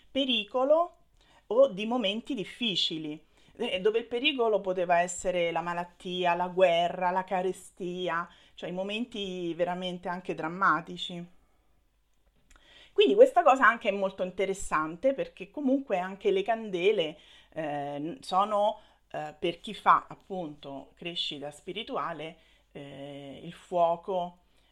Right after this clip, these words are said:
la candela, è un richiamo sempre alla purificazione. Poi c'è un'altra, un'altra, eh, diciamo così, opinione che gira sempre sul nome di febbraio,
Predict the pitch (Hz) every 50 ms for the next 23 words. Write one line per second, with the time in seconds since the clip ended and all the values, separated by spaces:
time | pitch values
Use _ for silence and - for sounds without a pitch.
0 | - - 170 165 - 190 175 180 185 170 170 165 165 170 165 165 165 165 170 165
1 | 160 - _ _ - - 185 196 196 190 196 226 240 233 - 220 175 175 175 185
2 | 220 240 - 220 170 165 175 175 180 196 175 160 160 165 160 160 - - 180 175
3 | 180 175 - 175 - - 156 156 - - - - 156 139 135 139 143 143 147 156
4 | _ _ _ _ _ _ _ _ _ _ _ _ _ _ _ _ _ _ _ _
5 | _ _ _ _ _ _ _ _ _ _ _ _ _ _ _ _ - 453 466 -
6 | - 175 190 214 320 330 320 254 226 - - 202 202 202 196 - 214 240 262 269
7 | 247 208 180 185 - - 190 170 170 170 165 160 160 160 156 156 156 160 160 170
8 | - _ _ _ _ - 170 165 160 160 160 151 156 151 151 151 143 139 - 165
9 | 180 202 202 202 190 190 208 202 202 202 175 190 185 - 240 240 247 247 254 240
10 | 226 220 214 220 226 254 294 320 - - - 190 175 165 170 - 247 220 180 160
11 | 160 - 226 202 196 190 - 208 180 - 202 190 196 220 220 185 170 165 185 -
12 | 277 277 240 214 208 190 185 190 196 208 220 240 262 285 294 -